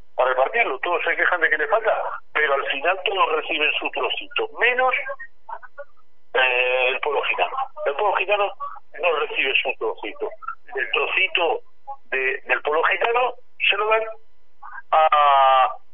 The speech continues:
la Fundación Secretaría Gitano, que son payos, y se lo dan a, a organismos payos, pues ya te digo, la Cátedra de, de Cultura Gitana de la Universidad de Alicante,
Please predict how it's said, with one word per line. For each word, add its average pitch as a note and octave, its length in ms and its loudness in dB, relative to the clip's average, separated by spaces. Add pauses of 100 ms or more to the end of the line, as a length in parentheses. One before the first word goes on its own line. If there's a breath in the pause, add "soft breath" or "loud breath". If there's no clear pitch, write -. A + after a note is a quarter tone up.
(340)
la C3+ 160 2
Fundación A#2+ 440 0
Secretaría B2+ 560 0
Gitano, A#3+ 340 2
que A3 140 2
son - 120 -4
payos, B3+ 360 2 (680 loud breath)
y - 80 2 (420)
se F3+ 80 2
lo D#3+ 160 4
dan G3+ 120 6 (520)
a, D3+ 60 6
a D3 840 4
organismos D3 600 0
payos, A#2+ 360 0
pues A#2 140 0
ya B2 80 2
te A2 100 -2
digo, C#3+ 320 0 (100)
la G#2 200 0
Cátedra A#2 580 2
de, C3+ 420 -2 (140)
de C3+ 120 -4
Cultura C#3+ 420 -2
Gitana F3 360 2
de G3 80 -2
la F#3 60 -2
Universidad C#3+ 500 0
de D3+ 60 4
Alicante, G3+ 500 -2